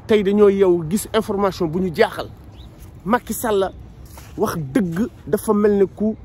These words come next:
ñàkk sagoom. Ñëpp waxoon nañu ne Macky Sall dafa ñàkk sagoom. Mais li ñu gis mooy l'indignation généralisée, l'indignation générale sur les réseaux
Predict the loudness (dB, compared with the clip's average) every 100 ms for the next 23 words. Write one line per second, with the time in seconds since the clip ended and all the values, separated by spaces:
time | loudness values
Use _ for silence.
0 | -8 -2 0 0 -2 -4 -2 2 2 2
1 | -2 0 0 0 0 0 0 -2 -6 -4
2 | -6 -4 -2 -2 -4 -8 -4 -4 -4 -18
3 | -20 -2 2 4 4 2 0 -2 -2 2
4 | 4 4 0 -10 -20 -20 -20 -2 2 4
5 | 4 2 2 2 2 -4 -2 -2 -2 -10
6 | -20 -8 -4 0 2 2 2 0 2 2
7 | 2 -8 -20 -12 -2 0 2 2 2 0
8 | -2 -4 0 0 0 0 -2 -4 -6 -2
9 | -2 0 -2 0